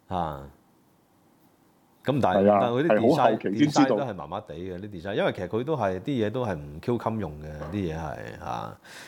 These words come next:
Speaker 1: 咁所以呢啲嘢呢，搞搞下都係唔掂嘅，呢啲係。
Speaker 2: 冇嘅，我覺得，即係你好多時即係等於韓國最近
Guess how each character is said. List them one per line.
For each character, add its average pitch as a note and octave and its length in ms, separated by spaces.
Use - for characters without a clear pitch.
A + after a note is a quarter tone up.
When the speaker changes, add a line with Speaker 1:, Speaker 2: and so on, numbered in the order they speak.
Speaker 1:
咁 C3+ 140
所 C3 160
以 C3 40
呢 B2 120
啲 B2+ 280
嘢 - 20
呢， A2 340
搞 F#2+ 180
搞 G#2 220
下 F2+ 220
都 G#2+ 160
係 E2+ 140
唔 D2 80
掂 D2 180
嘅， D2 80
呢 D2 300
啲 G2+ 240
係。 C#2+ 180
Speaker 2:
冇 G2 120
嘅， A#2+ 340
我 G#2+ 280
覺 A#2 80
得， B2+ 220
即 D3 100
係 G#2 360
你 A2+ 360
好 B2 200
多 D3+ 140
時 G#2 160
即 - 80
係 A2 140
等 A2+ 240
於 F2 300
韓 E2+ 380
國 G#2+ 220
最 G#2+ 140
近 F#2+ 260